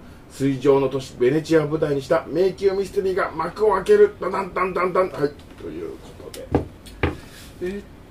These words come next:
Speaker 2: 最初に確認したいんですが、
Speaker 1: はい。
Speaker 2: まあ、見てる方にもね、
Speaker 1: はい。
Speaker 2: じゃああれで、どこまで喋っていいんですかね？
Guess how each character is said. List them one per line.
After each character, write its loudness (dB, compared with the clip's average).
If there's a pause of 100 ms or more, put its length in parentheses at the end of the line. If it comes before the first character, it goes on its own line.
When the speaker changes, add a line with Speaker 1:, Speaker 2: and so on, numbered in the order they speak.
(140)
Speaker 2:
最 -12
初 -8
に -4
確 -8
認 -4
し -6
た 2
い -4
ん -2
で 0
す -6
が、 0
Speaker 1:
は -4
い。 -4
Speaker 2:
ま 0
あ、 0
見 4
て 4
る 6
方 -4
に -2
も -10
ね、 -2
Speaker 1:
は 2
い。 -4
Speaker 2:
じ -4
ゃ 0
あ -4
あ -4
れ -4
で、 0 (360)
ど 10
こ 4
ま 6
で -2
喋 6
っ -8
て 6
い 8
い 4
ん 2
で 4
す -6
か -2
ね？ -6